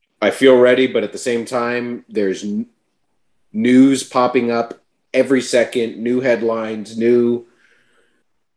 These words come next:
you know, people making plays, new injuries, new, uh, you know, quarterback battles, you know, being,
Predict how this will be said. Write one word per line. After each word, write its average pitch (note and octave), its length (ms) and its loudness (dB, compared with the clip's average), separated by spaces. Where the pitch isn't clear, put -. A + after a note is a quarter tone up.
you C#3 100 6
know, A2 380 2
people C#3+ 360 2
making C3 400 2
plays, C3 720 2
new C3 240 -4
injuries, A#2+ 800 -6
new, A#2+ 560 -2
uh, A2 340 2
you B2 140 2
know, A2 120 2
quarterback B2+ 560 4
battles, B2 580 0
you C3+ 100 -4
know, A#2 140 0
being, A2+ 380 -6